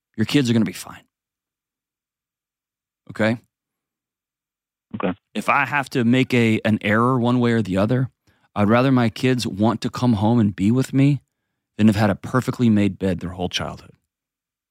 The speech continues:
Speaker 1: Is making your bed
Speaker 2: Definitely.
Speaker 1: important?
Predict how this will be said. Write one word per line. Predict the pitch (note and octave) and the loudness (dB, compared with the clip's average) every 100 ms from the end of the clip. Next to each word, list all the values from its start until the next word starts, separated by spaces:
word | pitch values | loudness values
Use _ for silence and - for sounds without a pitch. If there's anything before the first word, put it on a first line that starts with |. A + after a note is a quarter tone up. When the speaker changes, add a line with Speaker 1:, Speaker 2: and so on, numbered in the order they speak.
| _ _ _ _ _ _ _ _ _ _ _ _ | _ _ _ _ _ _ _ _ _ _ _ _
Speaker 1:
Is | F#2+ | -8
making | G#2 G#2 A#2+ | -4 0 2
your | |
bed | A#2+ B2 | 2 2
Speaker 2:
Definitely. | A2+ B2 | 2 2
Speaker 1:
important? | C3+ A2 C#3+ - | 0 0 -2 -4